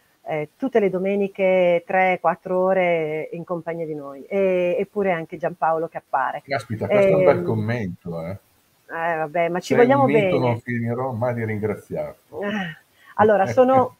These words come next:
Speaker 1: sono in realtà tutte persone meravigliose, davvero. Ehm, e mi hanno dato tanto, perché in questo periodo di covid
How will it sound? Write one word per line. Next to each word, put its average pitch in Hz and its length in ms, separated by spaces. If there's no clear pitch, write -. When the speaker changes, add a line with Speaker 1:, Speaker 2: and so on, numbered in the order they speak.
Speaker 1:
sono 240 300
in 233 140
realtà 220 420
tutte 247 240
persone 226 380
meravigliose, 165 760
davvero. 165 500
Ehm, 180 1300
e 214 140
mi 214 80
hanno 233 220
dato 214 240
tanto, 185 400
perché 196 240
in 196 140
questo 269 240
periodo 233 280
di 175 140
covid 175 640